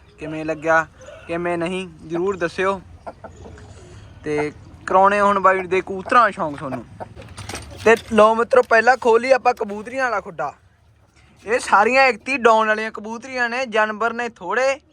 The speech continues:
ਪਰ ਬਾਈ ਜਾਨਵਰ ਸਾਰੇ ਟੌਪ ਦੇ ਨੇ। ਤੇ ਕਬੂਤਰੀਆਂ ਤਾਂ ਨਹੀਂ ਹਜੇ ਲਾਈ, ਬਾਈ ਲੱਗਿਆ ਡਾਊਨ। ਤੇ ਕਬੂਤਰ ਡਾਊਨ ਦਾ ਬਾਈ ਨਜਾਇਜ਼ ਹੀ ਉੱਡਦੇ ਨੇ ਕਬੂਤਰ।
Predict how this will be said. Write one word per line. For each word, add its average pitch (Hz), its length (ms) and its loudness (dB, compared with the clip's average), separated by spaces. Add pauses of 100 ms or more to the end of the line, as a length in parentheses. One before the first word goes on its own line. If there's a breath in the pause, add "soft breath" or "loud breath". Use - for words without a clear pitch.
(140)
ਪਰ 196 140 -2
ਬਾਈ 240 200 -2
ਜਾਨਵਰ 214 420 -4
ਸਾਰੇ 226 300 4
ਟੌਪ 202 320 2
ਦੇ 180 160 -6
ਨੇ। 233 240 -4 (720 soft breath)
ਤੇ 202 80 -8
ਕਬੂਤਰੀਆਂ 220 500 -6
ਤਾਂ 277 100 2
ਨਹੀਂ 254 120 -2
ਹਜੇ 233 180 -2
ਲਾਈ, 233 160 2
ਬਾਈ 220 260 2
ਲੱਗਿਆ 226 260 2
ਡਾਊਨ। 220 320 4
ਤੇ - 120 -14
ਕਬੂਤਰ 214 440 -6
ਡਾਊਨ 220 220 2
ਦਾ 214 120 0
ਬਾਈ 247 340 -2 (420)
ਨਜਾਇਜ਼ 226 480 2
ਹੀ 277 40 -4
ਉੱਡਦੇ 202 300 -2
ਨੇ 185 100 -10
ਕਬੂਤਰ। 170 460 -8